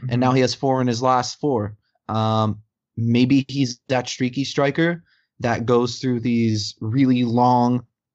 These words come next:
Speaker 1: periods of, uh, just shit performances and just completely dries up. But once he finds that spark, he, uh, he could put together this nice string of games wh-, where he just bangs in goals left and right. But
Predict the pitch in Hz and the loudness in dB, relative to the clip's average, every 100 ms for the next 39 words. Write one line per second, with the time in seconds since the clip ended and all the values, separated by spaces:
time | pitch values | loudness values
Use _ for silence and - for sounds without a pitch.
0 | _ _ _ - 127 120 120 117 117 - | _ _ _ -4 0 4 4 2 0 -4
1 | 113 107 110 107 104 104 104 101 107 113 | 0 0 2 2 2 2 2 -2 -4 0
2 | 110 - - - - 123 113 120 117 117 | 0 0 -8 -8 -4 -4 -4 -6 -2 0
3 | 117 117 127 131 127 107 117 110 - 110 | 0 0 2 2 2 0 -2 -4 -4 -2
4 | 127 113 117 110 113 110 117 131 - 123 | -2 2 2 2 2 2 2 0 -2 -4
5 | 110 - _ _ _ - 127 123 127 127 | -4 -6 _ _ _ -4 -2 -2 -2 0
6 | 127 117 117 - - - 123 139 135 - | -2 0 -4 -4 -10 -2 0 0 -4 -10
7 | 123 117 113 107 104 - _ _ _ 131 | -4 -2 0 -2 -4 -8 _ _ _ -8
8 | 131 113 139 131 131 123 120 113 - 123 | -4 -2 -2 0 0 2 0 -2 -4 -4
9 | 117 - 123 120 117 120 117 117 - 104 | -6 -6 -4 -4 -4 -4 -2 -6 -6 -2
10 | 113 113 113 110 110 107 117 113 117 113 | 2 2 2 0 -2 0 0 0 0 2
11 | 117 117 117 120 113 127 117 110 104 | 2 2 -2 -2 -2 0 -2 -4 -6